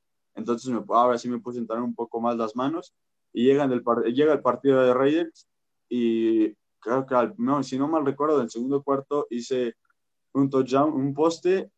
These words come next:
y luego en un pase que me aventó Diego contra tres, se lo gané a tres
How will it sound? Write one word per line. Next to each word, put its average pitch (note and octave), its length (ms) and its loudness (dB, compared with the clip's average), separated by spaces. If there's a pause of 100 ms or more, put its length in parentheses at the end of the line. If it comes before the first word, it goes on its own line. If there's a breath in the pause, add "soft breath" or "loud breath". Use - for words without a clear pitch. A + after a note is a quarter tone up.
y A#2+ 120 -2
luego A#2+ 760 0 (300)
en A2+ 160 -4
un B2+ 180 -2
pase C3+ 260 -2
que - 100 -8
me G#2+ 80 -4
aventó G#2+ 300 -6
Diego C3 440 0
contra G#2+ 360 -6
tres, B2+ 280 -4
se A2 80 -6
lo G2+ 140 -2
gané A2+ 400 -6
a G2+ 180 -8
tres A#2+ 340 -10